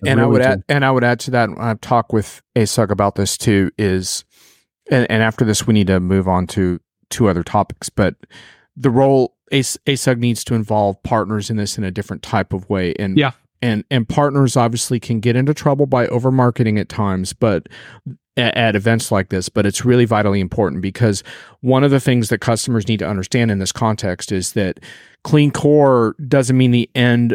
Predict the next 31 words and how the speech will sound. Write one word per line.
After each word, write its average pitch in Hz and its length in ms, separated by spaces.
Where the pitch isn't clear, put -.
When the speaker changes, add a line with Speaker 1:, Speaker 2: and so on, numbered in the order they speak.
Speaker 2:
of 113 400
in-, 123 120
innovation 113 520
and 104 160
building 117 380
differentiated 107 800
applications. 98 760
What 123 140
it 110 80
means 135 400
is 107 340
a 123 100
partner 151 500
that 117 200
is 110 160
not 135 200
addicted 131 500
to 113 60
customizing 113 800
for 113 220
the 104 80
core 127 320
of 107 80
its - 180
revenue 123 360
model 92 300
that 98 160
can 120 120
advise 123 440
you 123 140
on 110 360